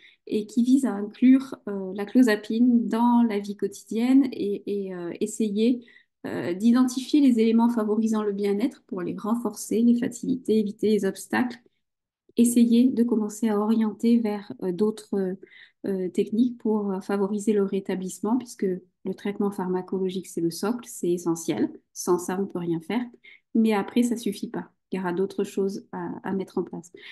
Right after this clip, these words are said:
Et donc, vous voyez, euh, là, la différent-, le médiateur a différents domaines à aborder, prendre soin de sa santé, être inclus dans la société, trouver des activités, développer de bonnes relations avec les autres,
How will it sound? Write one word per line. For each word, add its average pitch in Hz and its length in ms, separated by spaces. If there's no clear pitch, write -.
Et 202 100
donc, 208 160
vous 214 100
voyez, 240 540
euh, 180 180
là, 208 240
la 226 140
différent-, 208 680
le 196 80
médiateur 202 520
a 196 100
différents 208 840
domaines 202 380
à 220 100
aborder, 180 440
prendre 196 240
soin - 160
de 170 40
sa 165 140
santé, 170 380
être 190 180
inclus 170 180
dans 180 80
la 170 100
société, 180 480
trouver 196 260
des 170 140
activités, 170 640
développer 185 380
de 180 100
bonnes 190 220
relations 185 440
avec 170 240
les 175 200
autres, 247 160